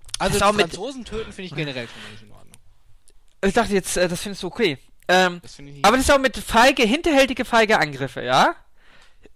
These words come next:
Speaker 2: Weiß nicht, äh, wie kann ich das, wie kann das über meine Lippen kommen, ja, wenn ich Drohnenkriege führe? Wie kann ich denn dem Gegner vorwerfen, er kämpft feige? Ja, natürlich kämpft, natürlich ist ein Terroranschlag feige, aber beim Drohnenangriff, ja,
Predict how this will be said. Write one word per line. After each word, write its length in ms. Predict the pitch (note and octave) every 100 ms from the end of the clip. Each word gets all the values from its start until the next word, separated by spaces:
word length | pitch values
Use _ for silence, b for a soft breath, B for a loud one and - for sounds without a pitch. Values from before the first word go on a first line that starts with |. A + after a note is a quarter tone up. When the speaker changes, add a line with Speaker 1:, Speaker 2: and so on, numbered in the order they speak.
| - - - - - - -
Speaker 2:
Weiß 220 | E3+ A3
nicht, 320 | B3+ F3 -
äh, 80 | G3+ F#3+
wie 280 | G3 B3 C#4+
kann 280 | - C#4 C4+
ich 140 | B3
das, 260 | C4+ B3+ A#3+
wie 60 | A#3
kann 160 | D#4
das 120 | E4+ B3+
über 120 | B3
meine 160 | A#3 A3
Lippen 300 | D#4 D#4 B3+
kommen, 320 | E3 E3+ D#4
ja, 200 | F3+ G3 B B
wenn 120 | G#3+
ich 180 | A#3 G#3+
Drohnenkriege 680 | G#3+ G3+ E4+ G4 - F3 C#3+
führe? 440 | - D3 C3+ B2 - -
Wie 80 | A#3
kann 180 | E4 D#4+
ich 120 | F#4
denn 140 | F#4+
dem 180 | E4 C4+
Gegner 380 | D#4 E4+ C#4 C#4
vorwerfen, 460 | C#4+ C#4 C4+ B3+
er 120 | B3 A#3+
kämpft 400 | - A#3+ B3 -
feige? 440 | F4 F4+ C#3+ C3 -
Ja, 60 | A4+
natürlich 320 | A4+ A4+ G#4+
kämpft, 260 | - D#4 - B B
natürlich 300 | F4 - G#4+
ist 80 | F#4+
ein 100 | F4+
Terroranschlag 720 | E4 D#4 C4+ B3+ A3+ A#3+ -
feige, 400 | B3 G#3+ F#3 F3+ B B
aber 260 | - D4+ D4 - -
beim 200 | D#4+ C4+
Drohnenangriff, 840 | C#4+ F#4 A#4 F4 D4+ A#3+ G3+ A3
ja, 180 | G#3+ C#4+